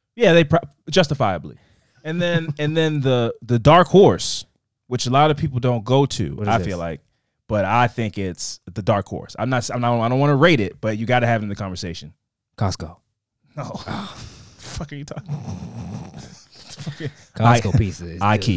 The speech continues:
Speaker 2: delicious. <laughs>
Speaker 1: ikea pizza. No, what are you crazy? <laughs> No, not Costco. I mean, if you say so.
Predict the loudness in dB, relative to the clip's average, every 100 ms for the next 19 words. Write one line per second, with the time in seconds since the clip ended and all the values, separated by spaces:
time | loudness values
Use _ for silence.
0 | -2 -4 -6 -8 -10 -10 _ -4 -2 2
1 | 0 0 -4 -4 -10 -10 -16 _ 2 4
2 | 4 0 -6 -6 -2 0 0 0 4 6
3 | 4 4 2 4 2 2 -2 -8 -4 -2
4 | 0 0 -2 -6 -6 -8 -4 2 2 2
5 | 0 -2 0 0 0 -2